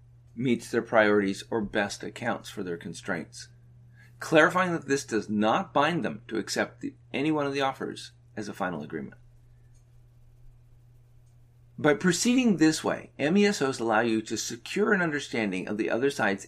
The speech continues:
interests that you would be unlikely to ascertain through direct questioning.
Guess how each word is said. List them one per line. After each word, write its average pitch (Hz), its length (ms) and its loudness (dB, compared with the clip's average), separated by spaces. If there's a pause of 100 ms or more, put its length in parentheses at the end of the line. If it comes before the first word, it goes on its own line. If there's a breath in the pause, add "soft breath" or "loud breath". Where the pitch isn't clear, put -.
interests - 680 -4 (320 loud breath)
that 135 140 2
you 139 120 4
would 135 140 0
be 135 120 2
unlikely 151 680 -2
to - 120 -6
ascertain 120 600 -4
through 117 240 -4
direct 107 560 -2
questioning. - 500 -6